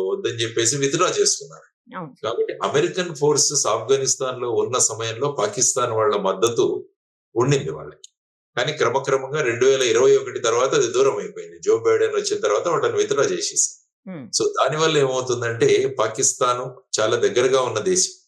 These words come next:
Speaker 1: వాళ్ళకి ఎఫ్ సిక్స్టీన్లు కానీ ఇవన్నీ కూడా చాలా సరఫరా చేస్తారు.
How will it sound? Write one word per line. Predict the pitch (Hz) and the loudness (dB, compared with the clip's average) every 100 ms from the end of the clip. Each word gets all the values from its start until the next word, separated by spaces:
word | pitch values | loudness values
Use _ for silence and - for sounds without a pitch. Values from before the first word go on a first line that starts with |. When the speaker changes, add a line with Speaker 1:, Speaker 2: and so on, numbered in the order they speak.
| _ - | _ -4
Speaker 1:
వాళ్ళకి | 95 90 90 | -2 0 -2
ఎఫ్ | 95 | 0
సిక్స్టీన్లు | - 120 - 120 107 104 | 0 0 -2 -2 2 2
కానీ | 104 104 | 2 0
ఇవన్నీ | 104 98 107 | -2 -4 -2
కూడా | 113 | -2
చాలా | - 95 117 | 0 0 0
సరఫరా | 120 117 127 131 | 0 0 0 -2
చేస్తారు. | 101 131 - | 0 0 -2